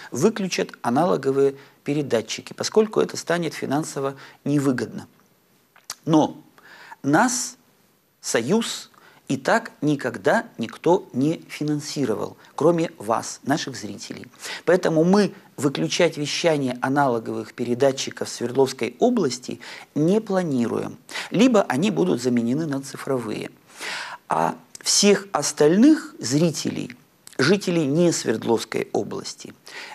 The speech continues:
те, кто смотрит нас со спутников, те, кто смотрит нас в интернете, в кабельных сетях,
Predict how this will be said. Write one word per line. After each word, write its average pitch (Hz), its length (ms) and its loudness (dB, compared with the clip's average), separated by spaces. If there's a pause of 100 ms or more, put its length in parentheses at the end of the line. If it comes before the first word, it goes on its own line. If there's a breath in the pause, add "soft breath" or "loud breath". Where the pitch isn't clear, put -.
(200 loud breath)
те, 196 180 4
кто 196 200 0
смотрит 185 440 0
нас 170 360 2
со - 160 2
спутников, 113 720 -6
те, 165 140 0
кто 165 140 -6
смотрит 170 400 -6
нас 160 220 -2
в 156 80 0
интернете, 135 560 2
в - 80 -20
кабельных 135 520 2
сетях, - 300 -8